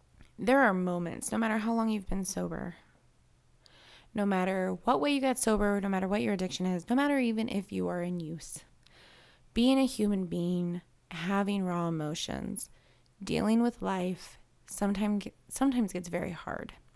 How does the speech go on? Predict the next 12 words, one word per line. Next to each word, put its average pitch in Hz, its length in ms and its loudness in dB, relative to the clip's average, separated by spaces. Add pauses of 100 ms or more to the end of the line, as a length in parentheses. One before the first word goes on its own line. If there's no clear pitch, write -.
(880)
And 190 520 2 (340)
that's 233 380 4
why 208 140 4
it's 190 160 0
so 175 140 0
important 165 760 -2 (260)
to 190 160 -2
take 185 440 0
moments 165 640 -2 (580)
to - 180 -2
work 175 380 2
on 175 580 -2